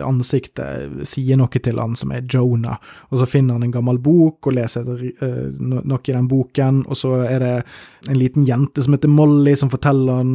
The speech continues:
om at, eh, for sju år siden så ble hun holdt inne på loftet av, eh, moren sin til hun døde, eh, og så malte moren dette portrettet av denne ungen,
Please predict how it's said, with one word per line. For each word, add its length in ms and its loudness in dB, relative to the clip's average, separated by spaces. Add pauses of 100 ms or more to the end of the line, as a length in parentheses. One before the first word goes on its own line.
(160)
om 400 0
at, 320 -6
eh, 800 -4
for 160 -2
sju 160 2 (140)
år 100 -2
siden 440 0
så 200 -2 (160)
ble 840 -6 (300)
hun 320 2
holdt 400 0
inne 120 0
på 120 -2
loftet 480 -4
av, 280 -6 (120)
eh, 200 -4
moren 440 0
sin 240 0
til 160 -2
hun 160 0
døde, 540 0 (500)
eh, 400 -4
og 180 -4
så 580 0
malte 840 0 (640)
moren 720 2
dette 320 -4 (840)
portrettet 580 -4
av 160 -2
denne 240 -2
ungen, 540 2